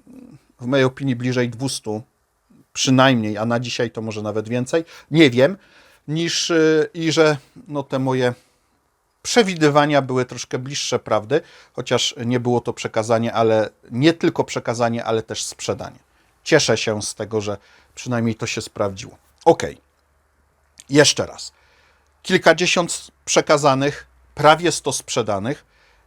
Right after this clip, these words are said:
Nie dlatego, że tego nie chcieli, czy też to jest zbędne.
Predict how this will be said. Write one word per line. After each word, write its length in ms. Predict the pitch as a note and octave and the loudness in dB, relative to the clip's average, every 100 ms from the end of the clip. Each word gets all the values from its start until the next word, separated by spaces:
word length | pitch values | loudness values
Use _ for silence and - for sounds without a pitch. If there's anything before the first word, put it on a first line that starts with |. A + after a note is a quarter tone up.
| - | -4
Nie 260 | C3+ G#3+ | 6 6
dlatego, 540 | F3 C#3 A2+ A2+ G2+ G#2+ | 6 4 2 -2 -4 -6
że 160 | A2 | -6
tego 240 | - A#2+ B2+ | -10 -6 -4
nie 160 | C3 | -2
chcieli, 520 | C3 - - B2 G2+ F#2 | -4 -2 2 2 2 -8
czy 140 | - | -12
też 180 | A2 - | -10 -6
to 120 | B2+ | -4
jest 220 | A#2+ A2+ | -4 -6
zbędne. 640 | A2+ A2+ A#2 A2 - D#4+ | -8 -2 -2 -2 -4 -4